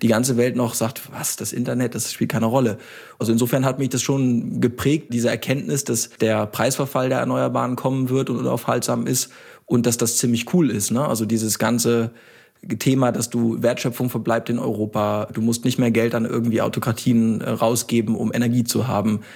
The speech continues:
Es ist auch noch C O zwei neutral und es ist wirtschaftlicher. Das ist ein so sexy, tolles Thema und das hat ja dann auch noch an Fahrt aufgenommen und an Sexiness und deswegen habe ich auch Glück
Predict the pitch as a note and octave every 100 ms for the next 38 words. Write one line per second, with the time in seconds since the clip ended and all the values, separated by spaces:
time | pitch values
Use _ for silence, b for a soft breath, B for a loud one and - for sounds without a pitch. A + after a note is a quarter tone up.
0 | B - A#2+ A#2+ B2+ C3 C3+ - C#3+ -
1 | A2 G#2+ G#2+ G#2 - G#2+ G#2 G#2+ - F3
2 | F#3+ D3 B2 - A2+ - A2 - A2 -
3 | G#2+ G#2+ B B B B D#3 A#2 A2+ A#2
4 | A2 A#2 C#3 - C3+ - C3 B2+ - -
5 | B2+ B2 A#2 C3 C3+ C3+ A#2+ A#2+ A#2 A#2+
6 | B2 B2+ B2 A#2 A2+ A#2+ B2+ G#2+ A#2 -
7 | G#2+ A2+ D3 B B B - D#3+ F#3 A#2+
8 | - G2 - G#2+ B2 C3+ A2+ A2+ A#2+ A#2+
9 | A#2 A#2 A2+ A2+ G#2 B2+ C#3